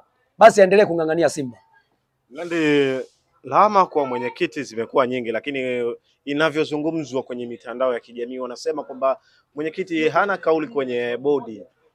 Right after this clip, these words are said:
Speaker 2: Eh, isipokuwa mwenyekiti wa bodi ndo ana kauli, na hizi anazoshushiwa lawama zinapaswa kwenda kwa wote, kwa maana mwekezaji, ah, Mohamed Dewji ambaye ndo mwenyekiti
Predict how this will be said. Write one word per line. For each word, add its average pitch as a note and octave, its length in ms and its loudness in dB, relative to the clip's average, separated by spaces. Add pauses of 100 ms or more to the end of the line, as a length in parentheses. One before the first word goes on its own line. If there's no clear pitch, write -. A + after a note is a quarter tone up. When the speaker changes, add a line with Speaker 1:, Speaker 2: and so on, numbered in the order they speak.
(140)
Speaker 2:
Eh, B2+ 120 0
isipokuwa C3 360 -4
mwenyekiti C#3 400 -6
wa C#3+ 60 0
bodi D#3 300 -2
ndo C3 120 -2
ana A#2 120 -6
kauli, C3 320 -4
na A#2+ 120 -8
hizi F3+ 640 -10 (320)
anazoshushiwa D#3 760 -2
lawama D#3 320 4
zinapaswa C#3 520 -6
kwenda F3+ 300 -6
kwa D3 160 -4
wote, C3+ 200 -4
kwa C3 140 -4
maana C3+ 260 -2
mwekezaji, B2 800 -2 (320)
ah, C3+ 580 4
Mohamed D#3+ 380 -4
Dewji D#3 240 0
ambaye C#3 260 -2
ndo C3 140 -6
mwenyekiti B2+ 640 -8